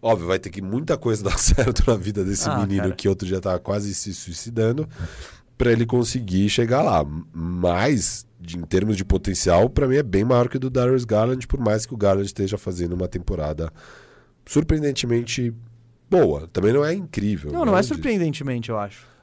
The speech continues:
Speaker 1: Ah, eu não esperava isso dele.
Speaker 2: Ah, cara, evolução. Ele terminou razo-, sabe, eu
Speaker 1: E agora ele já tá mais na média, né? Ele começou muito quente e já tá mais aqui, assim.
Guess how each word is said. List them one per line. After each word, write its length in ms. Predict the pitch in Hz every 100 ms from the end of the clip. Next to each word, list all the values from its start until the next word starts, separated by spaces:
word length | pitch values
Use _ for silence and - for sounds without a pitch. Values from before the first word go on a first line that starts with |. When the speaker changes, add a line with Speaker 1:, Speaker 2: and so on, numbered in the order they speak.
| -
Speaker 1:
Ah, 220 | 175 165
eu 160 | 120 143
não 60 |
esperava 520 | 180 - - 92 82
isso 220 | 80 - 80
dele. 340 | 78 78 76
Speaker 2:
Ah, 140 | 320 269
cara, 220 | 131 117
evolução. 400 | 117 190 - 269
Ele 100 | 175
terminou 600 | - 160 175 190 220 190
razo-, 320 | 180 180 196 - _
sabe, 260 | 233 180 139
eu 260 | 165 202 - -
Speaker 1:
E 100 | 302
agora 220 | 240 226
ele 80 | 202
já 80 | 196
tá 140 | 196
mais 160 | 180 175
na 100 | 180
média, 260 | 127 85 82
né? 60 |
Ele 60 | 87
começou 400 | 107 104 - 123
muito 240 | 123 113
quente 440 | - 104 117 123 127
e 40 |
já 140 | 117
tá 240 | 113 117 107
mais 320 | 101 85 80
aqui, 360 | 80 - 80 78
assim. 180 | -